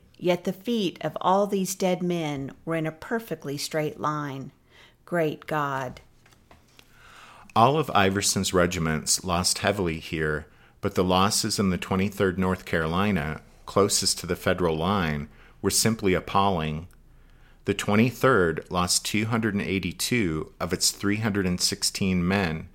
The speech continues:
Speaker 2: including Colonel Daniel Christie, who fell mortally wounded, for a regimental loss of eighty-nine point two percent.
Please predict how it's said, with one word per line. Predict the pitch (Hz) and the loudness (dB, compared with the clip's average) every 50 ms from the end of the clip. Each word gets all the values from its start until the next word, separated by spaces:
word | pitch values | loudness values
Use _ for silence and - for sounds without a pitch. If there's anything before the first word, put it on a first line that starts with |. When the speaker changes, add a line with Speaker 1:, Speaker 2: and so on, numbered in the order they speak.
| - - - - - - - - - | -20 -20 -20 -20 -20 -20 -20 -12 -6
Speaker 2:
including | - 101 98 - - - 139 147 147 101 90 85 82 | -4 -4 -4 -4 -2 -2 0 0 2 0 0 -2 -2
Colonel | - - 101 98 95 92 87 | -2 -2 0 2 2 2 0
Daniel | - 95 95 95 104 98 92 85 | 0 0 2 2 2 2 0 0
Christie, | - - - 131 127 - - - - 80 76 73 73 - - - - - - | -2 -2 -2 -2 0 0 -2 -2 -4 -6 -6 -8 -10 -14 -18 -20 -20 -16 -6
who | - 98 | -4 -4
fell | 92 - - - 127 123 110 92 | -4 -2 0 0 2 4 4 4
mortally | 95 95 98 95 98 92 90 87 85 | 6 6 6 4 4 2 2 0 0
wounded, | 87 101 104 107 101 78 76 76 76 76 - - - - - - - - - - - - - | 0 0 2 2 0 0 -2 -4 -4 -6 -10 -14 -20 -20 -20 -20 -20 -20 -20 -20 -20 -20 -4
for | - - 95 92 | 0 2 4 4
a | 92 | 6
regimental | 87 92 92 92 - 113 107 107 107 107 92 87 | 6 4 4 4 2 2 2 4 4 4 2 2
loss | 85 92 107 113 92 82 78 82 - - - - - - - | 2 2 4 4 4 2 0 0 0 0 0 0 -2 -4 -8
of | 92 85 - - 95 | -8 -8 -6 -4 -2
eighty-nine | 92 95 107 110 110 104 95 95 95 95 92 92 | 0 0 2 2 2 2 2 2 2 2 2 0
point | 92 - - 95 87 - - | -2 -2 -4 -4 -4 -4 -6
two | - - - 101 95 90 | -6 -4 -2 -2 -2 -2
percent. | - - - - - - 92 87 82 76 - | -4 -6 -4 -2 0 0 0 0 -2 -4 -6